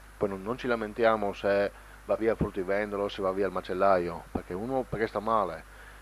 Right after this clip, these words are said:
e l'altro perché se non arriva a fine mese, cioè, eh, non è che noi consiglieri possiamo andare a fare tutti quanti la spesa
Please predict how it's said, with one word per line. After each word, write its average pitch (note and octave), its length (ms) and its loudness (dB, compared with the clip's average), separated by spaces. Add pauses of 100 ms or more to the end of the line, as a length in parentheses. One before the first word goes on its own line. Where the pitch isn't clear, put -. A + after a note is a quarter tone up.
e - 100 -14
l'altro A2 300 0
perché - 320 -12
se F#2+ 80 -16
non F#2 100 -10
arriva F#2+ 200 -2
a - 20 -14
fine G2+ 180 -10
mese, G2 560 2
cioè, E2+ 140 -10
eh, D#2+ 760 -14 (400)
non F2 140 -4
è A#2 100 4
che G2+ 320 0
noi G#2 220 -4
consiglieri G2 600 -2
possiamo G2 260 -10
andare G2 160 0
a F#2+ 60 -8
fare G2+ 160 0
tutti F#2 160 -14
quanti G2 280 -4
la F2+ 80 -6
spesa F#2+ 520 0